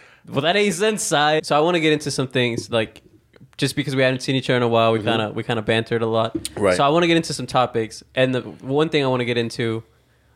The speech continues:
Speaker 1: uh, which, uh, it, it's not super fun, but I think we can make it fun, is all the, all these Supreme Court stuff, everybody crying.
Speaker 2: Okay, well, yeah, so, <clears throat> this is what I will say about this.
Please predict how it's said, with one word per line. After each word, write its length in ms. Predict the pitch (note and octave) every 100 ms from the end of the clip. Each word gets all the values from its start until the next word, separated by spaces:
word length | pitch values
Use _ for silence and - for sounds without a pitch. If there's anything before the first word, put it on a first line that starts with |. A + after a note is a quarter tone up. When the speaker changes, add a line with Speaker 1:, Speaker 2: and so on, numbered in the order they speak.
| -
Speaker 1:
uh, 520 | B2 A#2+ A2+ G#2+ G2 - _ _
which, 360 | - C#3 C3+ -
uh, 420 | C3+ - - - -
it, 200 | - E3 -
it's 160 | F3
not 240 | G3+ G3+ -
super 240 | G#3 E3
fun, 460 | - - B2 C#3+ C#3
but 100 | B2+
I 60 |
think 220 | A#2+ C#3+
we 60 | C3
can 200 | B2 A2+
make 200 | A2 A2
it 120 | D3 -
fun, 380 | C#3 C#3 C#3 - _ _ -
is 220 | C3+ B2
all 180 | C3+ D#3+
the, 160 | D#3+
all 140 | C3+ D3+
these 120 | E3
Supreme 360 | - B2 C#3 B2+
Court 300 | - A#2+ -
stuff, 420 | B2 A2+ - _ _
everybody 380 | A#2+ B2+ B2+ B2
crying. 520 | B2 A#2 A2+ A2+ A#2+ _ _ _ _ _ -
Speaker 2:
Okay, 340 | G2+ A2 G#2 G#2
well, 420 | B2+ C#3+ C#3 - - _ _ _ _ _ _ G#2+
yeah, 320 | A2 G2+ F#2+
so, 500 | - A#2 A#2 G#2+ F#2+ - _ _ _ _ _ _ _ _ _ _ _ _ _ _ _ _
<clears throat> 40 | - - - - - - _ _ _ _ _ _ -
this 240 | B2+ A#2+
is 80 | B2+
what 120 | B2+ B2+
I 40 |
will 160 | G#2+ F#2+
say 180 | F2
about 240 | D2+ C2+ -
this. 300 | - - -